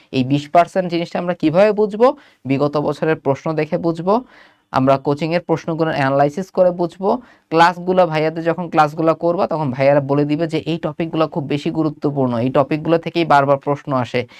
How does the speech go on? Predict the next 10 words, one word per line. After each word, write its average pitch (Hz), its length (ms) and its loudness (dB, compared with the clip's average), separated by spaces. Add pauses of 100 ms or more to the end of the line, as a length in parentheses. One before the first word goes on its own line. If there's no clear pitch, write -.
(220)
এই 185 260 2
ইনফোটা 175 460 0
বেশি 160 240 -2
গুরুত্বপূর্ণ, 151 720 -2 (100)
এই 175 160 0
ইনফো 170 240 -4
থেকেই 170 260 -2
বারবার 131 320 4
প্রশ্ন 127 360 -4
আসে। 113 320 -2